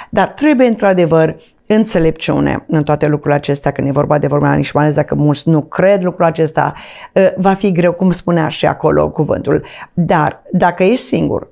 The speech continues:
să ești doar două, trei persoane sau într-un grup în care toți cred lucrul ăsta și toți se roagă, va fi foarte, foarte puternic. Pentru că vei primi mai multă revelație, mai multă claritate, pentru că suntem în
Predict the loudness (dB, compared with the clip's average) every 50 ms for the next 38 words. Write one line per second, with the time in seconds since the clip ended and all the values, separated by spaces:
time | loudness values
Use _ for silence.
0 | _ _ -4 0 0 2 2 2 2 2 2 2 2 2 0 0 -2 -2 -2 -4
1 | -2 -4 -4 -4 -6 -6 -4 -2 -2 0 0 0 2 2 2 2 2 0 0 -2
2 | -6 _ _ _ _ _ _ _ -2 0 0 -2 -2 -2 0 0 0 0 -2 -2
3 | -4 -6 -10 _ _ _ _ 2 2 2 2 0 -2 -2 -2 0 0 0 -2 -2
4 | -4 -4 -4 -4 -6 -8 -8 -6 -2 -2 -2 0 0 -2 -2 0 -2 -2 -4 -8
5 | -8 -12 -18 _ -4 -2 -2 -2 -2 -6 -8 -6 -4 -2 -2 -2 -2 -6 -8 -4
6 | -4 -4 -2 -2 -4 -4 -4 -2 -2 -2 -2 -2 -6 -8 -12 -14 -20 -20 -20 -20
7 | -20 _ _ _ -2 0 0 0 0 0 0 2 2 2 0 0 -2 -2 2 2
8 | 4 4 4 2 0 -2 -6 -6 _ 0 0 2 2 2 2 2 2 0 0 0
9 | 0 -2 -2 -2 -2 -2 0 0 0 0 0 0 -2 -4 -6 -6 -8 -8 -10 _
10 | _ _ _ -4 0 2 2 2 2 2 2 0 0 0 0 -2 -2 -2 -2 -2
11 | 0 0 -2 -4 -2 0 0 0 0 0 -4 -4 -4 -8 -16 -8 -4 -2 0 0
12 | 0 -2 -2 -2 0 -2 -2 0 0 -2 -4 -4 -2 0 2 4 4 4 4 4
13 | 2 0